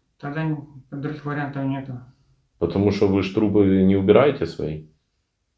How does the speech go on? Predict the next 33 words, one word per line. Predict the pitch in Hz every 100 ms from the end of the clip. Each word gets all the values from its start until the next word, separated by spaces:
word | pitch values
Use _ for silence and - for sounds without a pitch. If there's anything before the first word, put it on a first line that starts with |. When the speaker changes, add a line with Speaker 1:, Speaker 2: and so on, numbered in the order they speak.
| -
Speaker 2:
Или | 90 92
убирали | 90 90 80 76
свои | - 80 78
трупы? | - - - - _ _ _ _
Speaker 1:
Ну, | 151 147 139 - 131 - - 135 - _
я | 156 160
не | 156
знаю, | 160 151
только | 131 139
неделю | 139 139 151 135 127 135
был | 131 131
в |
расположении | 123 127 - 131 131 135 127
там. | 120 127 123 - _ _ _ - 139 127 -
Наверное, | 143 151 160 156 135 - - _
не | 139 143
убирают, | 131 139 156 135 -
когда | 127 127
там | 135 123 - - _ _ _ _ _ _ _ _ _ _ _ _
Speaker 2:
Поэтому | - 107 147 147
ты | 147 143
Speaker 1:
опасность. | 139 131 139
Speaker 2:
числишься | 131 127 120 -
как | 107 -
пятисотый. | - - - 101 - 98 - _ _ _ _ -
Speaker 1:
Мгм. | 135 131 123 - _ -
Это | 139
без | 143 151
вести | 147 - -
пропавший | 151 170 165 123
пятисотый, | - - - 131 120
да? | 131
Speaker 2:
Да. | 117 220